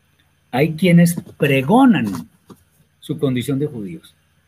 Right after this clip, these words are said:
"Yo soy judío, yo hice conversión en no sé dónde". Y realmente no son judíos. De acuerdo con lo que dice Rav Shaul, que ya lo vamos a ver,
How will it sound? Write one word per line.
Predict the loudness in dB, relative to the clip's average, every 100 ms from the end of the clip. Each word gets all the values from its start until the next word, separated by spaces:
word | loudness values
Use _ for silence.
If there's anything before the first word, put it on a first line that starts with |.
| _ _ _ _ _ _
"Yo | -2 0 0
soy | -2 -8 -8
judío, | _ -14 -14 -16 _ _ _ _ _
yo | 0
hice | 2 0 -2
conversión | -2 -2 -4 -2 -4 -2
en | -4
no | -6
sé | -6 -6
dónde". | -4 -8 -14 _ _ _ _ _ _ _ -20 -20 _ _ _ _ _ _ _ _ _ _ _ _ _ _ _
Y | -2
realmente | 0 0 0 0 -2
no | -2
son | -4
judíos. | -4 -6 -6 -12 _ _ _ _ _ _ _ _ _ _ _ _ _ _ _ _ _
De | -6
acuerdo | -2 -2 -2 0
con | 0
lo | 0
que | -2
dice | -2 -2
Rav | -2
Shaul, | -2 -4 -4
que | -6
ya | -10 -6
lo | -4
vamos | -2 -2
a | 0
ver, | 0 -2